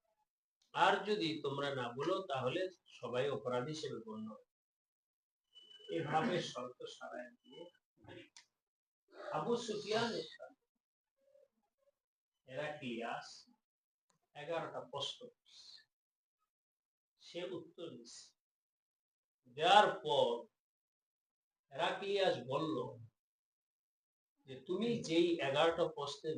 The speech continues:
জবাব দিলা, এই প্রশ্নের উত্তরগুলো যদি সঠিক হয়, ইতিহাস বলে যে মুহাম্মদ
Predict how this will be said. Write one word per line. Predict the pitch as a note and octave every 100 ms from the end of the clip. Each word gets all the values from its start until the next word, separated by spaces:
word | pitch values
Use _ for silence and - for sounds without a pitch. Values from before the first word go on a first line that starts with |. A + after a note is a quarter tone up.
| -
জবাব | A#2+ A#2+ C3 D#3+
দিলা, | B2 G#2+ - - _ _ _ _ _ _ _ _ _ _ _ _
এই | - E3 E3
প্রশ্নের | E3+ E3+ - G#3 G#3 -
উত্তরগুলো | F3 - A#3+ A#3 F3+ G3
যদি | G3 F#3 E3+
সঠিক | - - C#3+ - G#3+ G#3
হয়, | - - B2+ - _ _ _ _ _ _ _ _ _ _ _ _ _ _ -
ইতিহাস | E3 F3 E3 C3+ E3+ G#3+ D#3 C3+
বলে | B2+ B2+ B2 - - _ _ _ _ _ _ _ - - - - _
যে | - - A#2+ A2
মুহাম্মদ | A2+ A#2 C#3 C3 B2+ D3 F3